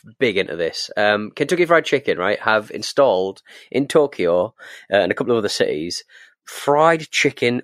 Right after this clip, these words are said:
pickup lockers. So you can order online on your app, um, and instead of waiting in a queue,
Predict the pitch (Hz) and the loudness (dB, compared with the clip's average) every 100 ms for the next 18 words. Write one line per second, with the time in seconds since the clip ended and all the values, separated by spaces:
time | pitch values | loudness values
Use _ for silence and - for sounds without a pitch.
0 | _ 131 - - 98 98 - 71 - - | _ -8 -6 -6 -2 -4 -4 -8 -8 0
1 | 110 104 101 98 104 92 - 156 160 156 | 0 2 -2 -4 -4 -2 2 4 4 2
2 | 110 104 117 139 156 151 - 101 95 143 | 0 -2 0 2 0 -2 -6 -6 -6 0
3 | 170 - _ _ - - _ - 113 113 | 0 -2 _ _ -20 -20 _ -2 2 2
4 | 110 - 110 107 - 135 117 123 120 98 | 2 -2 -4 -4 0 0 2 0 0 0
5 | 101 - - 147 156 160 | -4 -6 0 2 2 0